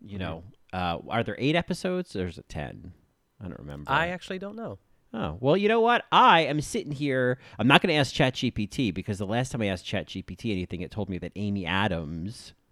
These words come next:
Speaker 2: Was
Speaker 1: was
Speaker 2: in an
Speaker 1: in
Speaker 2: episode of Jag.
Speaker 1: an episode of Jag, and that is, like,
Speaker 2: <laughs>
Speaker 1: so offensive to me, because it should, it's an, it's artificial intelligence, but not that intelligent. It should know how important that is to me. Um,
Speaker 2: Yeah.
Speaker 1: so it is,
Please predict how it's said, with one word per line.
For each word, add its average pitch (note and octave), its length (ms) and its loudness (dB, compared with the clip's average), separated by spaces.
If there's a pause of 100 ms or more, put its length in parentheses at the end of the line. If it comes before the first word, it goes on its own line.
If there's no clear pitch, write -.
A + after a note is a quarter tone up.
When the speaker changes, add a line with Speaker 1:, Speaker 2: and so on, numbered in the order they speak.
(640)
Speaker 2:
Was F#2 280 -2
Speaker 1:
was G#2+ 100 0
Speaker 2:
in F#2+ 60 4
an F2+ 60 2
Speaker 1:
in F2 60 0
Speaker 2:
episode E2+ 220 -4
of F2+ 60 -14
Jag. G2+ 320 -10
Speaker 1:
an G#2+ 80 2
episode B2+ 220 2
of C#3 120 4
Jag, A#2 320 2
and G#2+ 100 0
that A#2+ 120 2
is, C3 160 0
like, - 180 -2 (120)
Speaker 2:
<laughs> - 140 -12
Speaker 1:
so F#3 400 8
offensive D3 600 0
to - 120 -14
me, E2+ 320 -16 (240)
because C3 320 -6 (360)
it C#3 160 0
should, - 300 0
it's - 180 4
an, D3 100 2 (100)
it's - 180 0 (100)
artificial D3+ 640 4
intelligence, G2 920 0 (280)
but G#2+ 320 0 (300)
not B2+ 220 2
that C3+ 200 6
intelligent. D#2+ 760 -4
It G2+ 120 -4
should G#2 200 -4
know A#2+ 140 0
how C3+ 120 2
important F#2 380 -4
that E2+ 120 -4
is D#2 160 -8
to - 120 -8
me. E2 240 -8 (360)
Um, A#2 520 4 (560)
Speaker 2:
Yeah. - 80 -14
Speaker 1:
so C3+ 420 6 (100)
it D3+ 260 2
is, A2+ 600 0